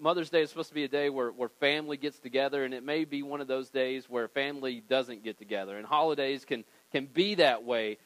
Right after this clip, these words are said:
at times. And so, uh, I just wanna recognize that today and, and, and just, uh, want that to, to just be out there, because this is what I, I, I know about today. And as we continue this series in, in called Chain Breakers, as we go through Romans chapter eight,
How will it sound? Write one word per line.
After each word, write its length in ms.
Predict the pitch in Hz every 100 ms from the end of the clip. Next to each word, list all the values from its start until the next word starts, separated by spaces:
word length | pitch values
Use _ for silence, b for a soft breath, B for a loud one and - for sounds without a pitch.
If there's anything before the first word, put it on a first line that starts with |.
| _
at 200 | 117 113
times. 400 | 139 120 117 117
And 120 | 123
so, 340 | - 151 131 - _
uh, 60 | 117
I 120 | 127
just 160 | 165 208
wanna 160 | 202
recognize 760 | 143 139 170 180 147 139 131 123
that 220 | 139 127
today 420 | - 131 131 127
and, 120 | 127 120
and, 160 | 131
and 180 | 131 127
just, 240 | 143 135 - b b
uh, 220 | 120 120 120
want 380 | 139 165 170 -
that 340 | - 151 156 -
to, 220 | 143 123 - -
to 80 |
just 260 | 151 151 127
be 220 | 147 135
out 320 | 123 143 139
there, 180 | 135 123
because 460 | 127 123 143 135 - b -
this 160 | 208
is 80 | 226
what 300 | 185 180 160
I, 280 | 139 156 147
I, 80 | 135
I 40 | 156
know 240 | 156 156
about 340 | 143 143 135 -
today. 340 | 135 135 127
And 80 | 123
as 200 | 127 127
we 100 | 131
continue 420 | 131 123 160 156
this 180 | 139 123
series 380 | 147 139 127 -
in, 140 | 127 120 -
in 300 | 123 120 110 _
called 240 | - 123 120
Chain 260 | 139 131
Breakers, 340 | 120 113 120 110
as 120 | 110
we 100 | 117
go 160 | 131
through 180 | 127 127
Romans 400 | 117 123 123 113 -
chapter 340 | 131 117 113
eight, 220 | 113 110